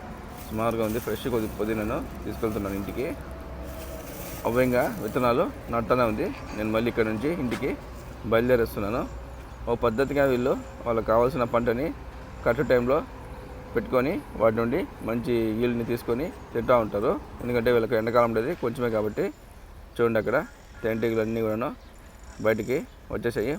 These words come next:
బాగా కనబడతాయి ఇక్కడ నుంచి చూస్తే. అక్కడే కింద తేనెటీగ బాక్స్ ఉంది, అప్పుడే చూపించాను ఆ పక్క నుండి. ఇంక ఇలా అప్పుడప్పుడు తేనెటీగలు పైకి వచ్చేస్తాయని చెప్పి మా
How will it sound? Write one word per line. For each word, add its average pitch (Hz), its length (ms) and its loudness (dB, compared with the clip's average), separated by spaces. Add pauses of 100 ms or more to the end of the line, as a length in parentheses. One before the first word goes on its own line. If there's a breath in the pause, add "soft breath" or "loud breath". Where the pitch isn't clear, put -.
బాగా 113 180 4
కనబడతాయి 113 460 0
ఇక్కడ 107 200 -2
నుంచి 113 240 -4
చూస్తే. 110 240 -4 (680)
అక్కడే 123 300 0
కింద 120 180 0 (760)
తేనెటీగ 113 420 0 (120)
బాక్స్ 113 280 0
ఉంది, 113 160 -2 (300)
అప్పుడే 113 260 0
చూపించాను 113 400 -2 (260)
ఆ 104 120 -4
పక్క 117 220 0
నుండి. 113 180 -2 (1200)
ఇంక 113 80 0 (120)
ఇలా 127 140 6 (260)
అప్పుడప్పుడు 123 400 2 (420)
తేనెటీగలు 120 480 2 (200)
పైకి 117 280 2 (560)
వచ్చేస్తాయని 113 480 2
చెప్పి 113 200 -2 (640)
మా 104 80 4